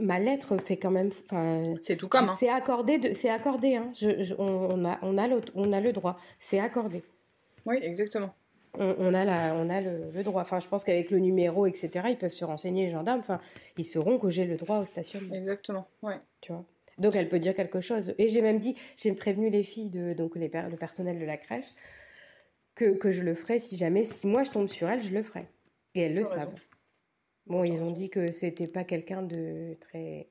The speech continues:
Speaker 1: <laughs> forcément très fréquentable, mais bon.
Speaker 2: Ah oui, tu vois.
Speaker 1: Tant pis, bon, je m'en fous.
Speaker 2: Oui, non, non, mais
Speaker 1: Je
Speaker 2: c'est
Speaker 1: m'en
Speaker 2: clair.
Speaker 1: fous.
Speaker 2: Oui.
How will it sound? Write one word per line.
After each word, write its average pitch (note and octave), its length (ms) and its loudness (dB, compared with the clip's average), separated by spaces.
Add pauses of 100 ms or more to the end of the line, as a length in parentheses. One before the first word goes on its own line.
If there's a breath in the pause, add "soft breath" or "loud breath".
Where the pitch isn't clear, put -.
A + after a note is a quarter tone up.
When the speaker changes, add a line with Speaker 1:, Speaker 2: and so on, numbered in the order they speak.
(120)
Speaker 1:
<laughs> - 120 -12
forcément - 420 -12
très - 220 -18
fréquentable, - 580 -14
mais E3 160 -10
bon. - 80 -20 (360)
Speaker 2:
Ah G#3+ 140 -6
oui, E3+ 60 -12 (380)
tu F3 80 -16
vois. E3+ 180 -14
Speaker 1:
Tant F3+ 140 0
pis, - 140 -10
bon, F3+ 180 2
je E3+ 80 -2
m'en D3 100 -2
fous. - 200 -12 (640)
Speaker 2:
Oui, A#3 280 6
non, E3+ 140 2
non, F3 120 0
mais D#3+ 100 -2
Speaker 1:
Je E3 60 -4
Speaker 2:
c'est D#3+ 80 -2
Speaker 1:
m'en D#3 40 -4
Speaker 2:
clair. F#3+ 160 -2
Speaker 1:
fous. F#3+ 80 -12 (260)
Speaker 2:
Oui. G3+ 360 0